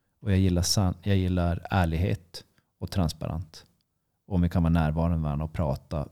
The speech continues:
från samma, stå på samma nivå och prata. Och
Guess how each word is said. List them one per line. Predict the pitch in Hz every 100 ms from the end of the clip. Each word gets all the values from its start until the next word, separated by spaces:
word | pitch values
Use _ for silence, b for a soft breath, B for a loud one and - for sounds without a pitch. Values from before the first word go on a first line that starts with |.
| _
från | - 78 73
samma, | - - 80 80 80 - _ _ _ _ _ _ _
stå | - - 92
på | 107
samma | 95 90 82
nivå | 85 95 85
och | -
prata. | - - - - _ _ _ _ _ _ _ _ _ _ _ _ -
Och | 95 87 87